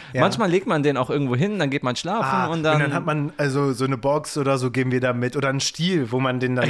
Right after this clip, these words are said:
Speaker 2: Ach,
Speaker 1: auch
Speaker 2: Quatsch.
Speaker 1: aufhängen kann.
Speaker 2: Nein, nein,
Speaker 1: Dam-,
Speaker 2: nein,
Speaker 1: damit
Speaker 2: nein.
Speaker 1: man ihn <laughs> nicht in den Dreck legt oder so.
Speaker 2: Aber, ja, aber ist Immuntraining.
Speaker 1: Moment mal, also das heißt, wir machen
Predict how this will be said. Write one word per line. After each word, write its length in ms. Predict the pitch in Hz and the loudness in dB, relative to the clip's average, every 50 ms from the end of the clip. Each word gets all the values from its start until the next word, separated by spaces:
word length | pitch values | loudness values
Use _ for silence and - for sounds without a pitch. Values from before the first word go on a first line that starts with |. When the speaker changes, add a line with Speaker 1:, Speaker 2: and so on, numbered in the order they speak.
| 123 | 0
Speaker 2:
Ach, 40 | 131 | 0
Speaker 1:
auch 20 | 127 | 2
Speaker 2:
Quatsch. 320 | 139 147 180 185 - - | 4 4 4 4 2 2
Speaker 1:
aufhängen 380 | 151 165 147 151 135 120 117 117 | 0 0 0 0 -2 0 0 -2
kann. 180 | 160 - 110 104 | 0 0 0 -2
Speaker 2:
Nein, 300 | 110 110 104 104 107 107 | -2 -2 -2 -2 -2 -2
nein, 240 | 110 104 104 107 107 | -2 -2 -2 -2 0
Speaker 1:
Dam-, 80 | 107 107 | 0 0
Speaker 2:
nein, 160 | 107 107 110 | -2 -2 -2
Speaker 1:
damit 240 | 110 110 113 113 - | 0 0 0 0 0
Speaker 2:
nein. 100 | 135 143 | 0 0
Speaker 1:
man 0 | 135 147 143 117 107 | 0 0 0 -2 -2
ihn 100 | 160 143 | -2 0
<laughs> 0 | |
nicht 260 | 139 147 139 - - | 0 -2 -2 -2 -4
in 120 | 135 131 127 | -4 -4 -4
den 180 | 120 110 110 | -4 -6 -6
Dreck 340 | 107 104 - - 170 165 - | -8 -8 -6 -6 -6 -6 -4
legt 340 | 151 127 120 110 107 - 131 | -4 -4 -4 -6 -6 -8 -8
oder 240 | 117 104 104 104 101 | -8 -6 -6 -8 -8
so. 120 | 104 104 | -4 -2
Speaker 2:
Aber, 440 | 135 139 139 139 135 139 - - 117 | 0 2 4 4 4 2 2 -2 -2
ja, 440 | 123 127 123 131 139 156 170 - - | 0 0 2 2 2 2 2 2 0
aber 300 | 131 123 123 117 120 - | 0 2 2 2 2 2
ist 260 | - - - - - | -2 -4 -4 -2 0
Immuntraining. 800 | 165 151 170 190 208 208 - - 147 147 147 147 147 147 151 156 - _ _ _ _ _ _ _ _ _ _ _ _ _ _ _ _ _ _ _ _ - - | 0 2 2 2 2 2 2 2 2 2 2 2 2 0 -2 -4 -8 _ _ _ _ _ _ _ _ _ _ _ _ _ _ _ _ _ _ _ _ -14 -8
Speaker 1:
Moment 360 | - 131 135 131 135 127 135 | -4 -2 -2 0 0 -2 -2
mal, 120 | 131 113 113 | -4 -6 -6
also 220 | 117 120 113 113 | -6 -6 -6 -6
das 260 | 113 127 113 - - | -4 -4 -4 -4 -4
heißt, 420 | 135 139 151 180 180 - - - _ - | -2 -2 -2 -2 -4 -8 -14 -16 _ -12
wir 140 | 117 123 135 | -8 -4 -2
machen 480 | 151 156 156 - - 180 185 202 214 | -2 -2 -2 -2 -4 -4 -4 -4 -6